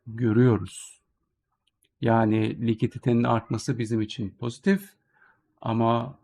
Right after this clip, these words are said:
e, her zaman değil. Ama likiditenin azalması negatif ve her zaman bunu unutmayın. Şimdi şu grafiğimizle başlayalım. E, bu görmüş olduğunuz grafikte kırmızı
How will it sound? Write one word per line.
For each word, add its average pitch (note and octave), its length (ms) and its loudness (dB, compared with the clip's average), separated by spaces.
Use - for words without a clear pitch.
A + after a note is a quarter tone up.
e, A2 40 -4
her A2 420 2
zaman G#2 420 0
değil. G3+ 340 0
Ama G#2+ 160 -2
likiditenin A#2 1000 -2
azalması G#2+ 760 0
negatif C#3+ 480 0
ve C#3 340 0
her B2 180 2
zaman B2 460 0
bunu D3 280 4
unutmayın. C#3 560 2
Şimdi G3 480 2
şu - 560 -6
grafiğimizle C#3+ 920 2
başlayalım. B2+ 880 2
E, C3 220 -4
bu G#3+ 100 -2
görmüş D3 420 6
olduğunuz A#2+ 440 0
grafikte C#3+ 760 2
kırmızı F#3 760 6